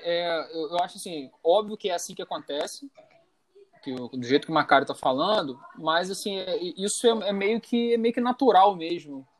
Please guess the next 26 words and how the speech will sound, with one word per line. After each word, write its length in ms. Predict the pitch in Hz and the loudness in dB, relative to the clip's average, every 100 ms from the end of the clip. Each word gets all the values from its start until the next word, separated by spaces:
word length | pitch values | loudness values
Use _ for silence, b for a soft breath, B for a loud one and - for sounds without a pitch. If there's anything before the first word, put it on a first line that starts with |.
| - | -6
sabe? 360 | 165 151 139 - _ _ _ | -4 -2 -6 -10 _ _ _
Eu, 160 | 147 147 156 | -12 -8 -8
assim, 200 | 151 180 | -8 -8
não 160 | 180 | -6
é 140 | 180 208 | -4 -4
tanto 380 | - 208 214 | -4 -4 -4
assim, 500 | 208 - 202 202 185 156 143 165 | -4 -6 -8 -8 -8 -6 -6 -6
o 100 | 156 | -6
termo, 380 | - 196 208 | 2 4 4
não 120 | 202 185 | 0 -4
digo 200 | 185 185 | -4 -4
assim, 180 | 196 | -6
de 80 | 180 | -8
ficar 200 | 156 175 | 2 4
refém 520 | 180 180 - 170 175 | 4 2 -2 -4 0
das 140 | 165 156 | 0 0
cervejarias. 720 | 165 160 160 151 139 131 - _ _ _ - | 2 4 6 6 4 0 -4 _ _ _ 4
O 100 | 165 | 6
lance 380 | 170 233 - | 6 2 2
é 60 | 226 | 2
que 580 | 220 214 220 214 196 175 | 2 0 2 4 4 2
os 180 | 220 240 | 0 2
cervejeiros, 720 | - 220 175 147 160 220 170 | 4 4 4 4 6 6 6
as 160 | 156 175 | 0 0
cervejarias, 720 | 170 156 151 139 175 226 - | -4 -4 -4 -6 -6 -8 -4
são, 380 | 208 214 269 | -4 -2 -6